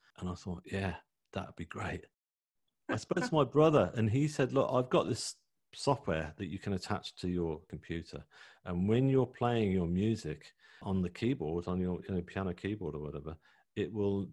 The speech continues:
Speaker 1: then convert it into sort of notation." And
Speaker 2: Ah.
Speaker 1: I got to learn all the different instruments and how that would sound, you know, I'd hear instruments in my head and then it would transpose it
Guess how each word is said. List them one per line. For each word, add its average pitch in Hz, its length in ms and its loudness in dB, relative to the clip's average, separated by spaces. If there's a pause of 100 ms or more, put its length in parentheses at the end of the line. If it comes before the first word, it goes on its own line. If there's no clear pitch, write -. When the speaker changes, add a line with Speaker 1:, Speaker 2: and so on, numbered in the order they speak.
Speaker 1:
then 110 240 0
convert 104 520 -2
it 95 100 -4
into 92 640 -4
sort 92 200 -4
of 90 200 -4
notation." 98 600 -2 (800)
And 85 220 -4
Speaker 2:
Ah. 87 180 -6 (200)
Speaker 1:
I 113 60 0
got 143 260 2
to 117 100 0
learn 127 380 6
all 107 140 6
the 98 100 0
different 92 320 -8
instruments 92 560 -6
and 85 80 -6
how 101 360 -2
that 92 160 -4
would 90 140 -12
sound, 87 480 -4
you 85 80 -4
know, 78 260 -6
I'd 80 100 -8
hear 110 260 2
instruments 92 420 -8
in 80 60 -10
my 80 140 -8
head 82 220 -6 (500)
and 92 140 0
then 98 80 2
it 78 100 -8
would 92 100 -8
transpose 92 540 -4
it 90 80 -10